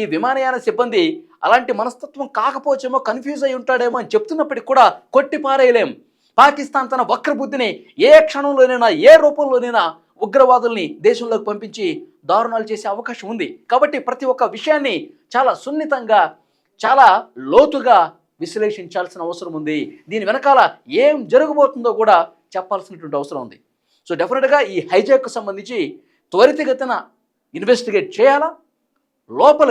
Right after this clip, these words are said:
ఏముంది, ఈ ప్రయాణికుడు ఎవడైతే డోరు కొట్టాడో అతను ఎవరితో కాంటాక్ట్లోకి వెళ్ళాడు, ఎవరెవరితో గత కొన్ని రోజులుగా మాట్లాడాడు, నిజంగా ఇతను ఉగ్రవాది మనస్తత్వమేనా, ఇవన్నీ వెలు-, వెలికి తీయాల్సిన అవసరం ఉంది. ఎందుకంటే భారతీయుల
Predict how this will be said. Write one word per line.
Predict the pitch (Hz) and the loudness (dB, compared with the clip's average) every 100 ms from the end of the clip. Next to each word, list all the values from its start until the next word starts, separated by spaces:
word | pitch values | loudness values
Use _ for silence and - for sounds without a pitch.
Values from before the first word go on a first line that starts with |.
| 220 | 2
ఏముంది, | 240 220 139 - _ _ _ - | -2 -4 -10 -14 _ _ _ -4
ఈ | 277 294 | -4 0
ప్రయాణికుడు | 240 285 294 247 | 0 0 -2 -2
ఎవడైతే | 254 262 269 196 220 160 | 0 0 2 2 -2 0
డోరు | 226 294 285 | 2 2 0
కొట్టాడో | 240 185 214 269 - 190 | -2 0 0 -2 -2 -4
అతను | 277 254 143 | -4 -8 -4
ఎవరితో | 285 330 302 | -4 -4 -6
కాంటాక్ట్లోకి | 277 240 - 208 190 | -8 -10 -8 -8 -4
వెళ్ళాడు, | 170 113 - _ _ - 202 | -4 -4 -8 _ _ -6 0
ఎవరెవరితో | 311 302 294 247 | 4 4 4 0
గత | 247 247 | 0 -4
కొన్ని | 247 | -6
రోజులుగా | 262 262 233 208 | -4 -4 -4 -2
మాట్లాడాడు, | 226 220 190 131 - _ 190 | -2 -4 -6 -8 -12 _ -6
నిజంగా | 294 311 302 | -4 -4 -6
ఇతను | 262 208 | -6 -2
ఉగ్రవాది | 277 277 240 233 | 2 2 2 -6
మనస్తత్వమేనా, | 226 240 254 233 220 170 110 _ - | -8 -10 -10 -8 -6 -8 -10 _ -4
ఇవన్నీ | 180 262 269 202 - _ _ 151 | -2 0 -2 -6 -10 _ _ -12
వెలు-, | 190 170 | -12 -6
వెలికి | 190 214 208 | -6 -6 -6
తీయాల్సిన | 190 185 190 | -6 -6 -12
అవసరం | 170 175 | -12 -10
ఉంది. | 147 190 | -10 -8
ఎందుకంటే | 226 190 202 233 - _ 156 143 | -8 -4 -4 -4 -14 _ -20 -2
భారతీయుల | 220 277 277 254 254 247 | 2 4 2 -6 2 2